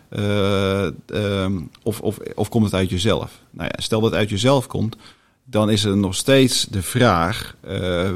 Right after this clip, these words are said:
ben je er wel geschikt voor? Kijk, eh, als je wilt zeggen van, "Ik wil, eh, eh, baas van het P D C worden," ja, dat, dat zou kunnen, maar ja, misschien als je daar niet de capaciteiten voor hebt of niet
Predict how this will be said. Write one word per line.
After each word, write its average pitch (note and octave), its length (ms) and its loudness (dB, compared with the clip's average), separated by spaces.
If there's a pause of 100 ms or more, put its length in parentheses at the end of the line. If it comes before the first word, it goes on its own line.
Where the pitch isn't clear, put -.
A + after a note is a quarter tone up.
ben A#2+ 280 -2
je G2 80 2
er F#2+ 100 0
wel G2 180 0
geschikt - 480 0
voor? - 220 -8 (460)
Kijk, G#2+ 180 -4
eh, F#2+ 560 -2
als G2 120 -4
je G2+ 100 -6
wilt G2 180 -2
zeggen F#2+ 280 -4
van, F#2+ 160 -2
"Ik F#2 160 -2
wil, F#2+ 340 -4
eh, G#2 240 -6 (440)
eh, G2 240 -2
baas G#2 280 2
van F#2+ 180 -2
het F#2+ 160 2
P F2+ 40 2
D G2+ 60 -2
C C3 200 2
worden," F2 420 -4
ja, - 220 -8 (760)
dat, E2+ 400 -8
dat F#2+ 140 0
zou F2 140 -2
kunnen, C3+ 300 2
maar F#2+ 260 2 (320)
ja, E2 140 -8
misschien F#2+ 300 -2
als E2 140 -2
je F#2+ 80 -4
daar F#2+ 320 0 (720)
niet A#2 580 4 (200)
de G2 340 2 (200)
capaciteiten A#2+ 600 -4
voor F2 160 -2
hebt F#2 280 -6
of - 260 -8
niet G#2 360 0